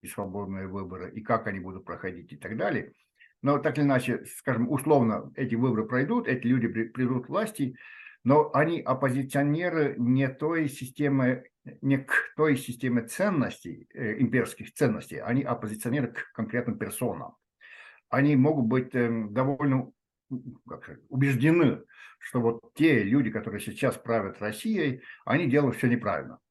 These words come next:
А вот мы придём к власти, будем делать что-то правильно. Ну, скажем, там, снизим коррупцию, там, не знаю, переустроим экономику, что-то ещё переделаем. Но они видят себя частью или наследниками той же России.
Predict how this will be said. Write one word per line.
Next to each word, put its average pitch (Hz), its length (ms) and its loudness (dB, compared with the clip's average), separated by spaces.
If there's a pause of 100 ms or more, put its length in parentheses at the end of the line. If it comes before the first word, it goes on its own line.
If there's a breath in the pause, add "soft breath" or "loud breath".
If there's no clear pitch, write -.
(140)
А 101 100 -4
вот 107 160 -8
мы 180 300 2 (120)
придём 123 580 0
к - 180 -12
власти, 120 280 0
будем 143 340 0
делать 113 220 0
что-то 117 420 -8
правильно. 92 440 -4 (300 soft breath)
Ну, 202 140 0
скажем, 143 300 2
там, 90 220 -6 (300)
снизим 139 640 0 (140)
коррупцию, - 720 -4 (260 soft breath)
там, 127 460 4
не 120 80 2
знаю, 110 640 0
переустроим 135 840 2 (640)
экономику, 135 920 0 (120)
что-то 147 420 -6
ещё 143 260 -4
переделаем. 117 600 0 (520 loud breath)
Но 107 140 0
они 143 240 4
видят 175 380 -2
себя 131 500 0
частью 151 560 0
или 131 120 2
наследниками 127 720 -2
той 127 420 4
же 143 340 -2
России. 131 520 -8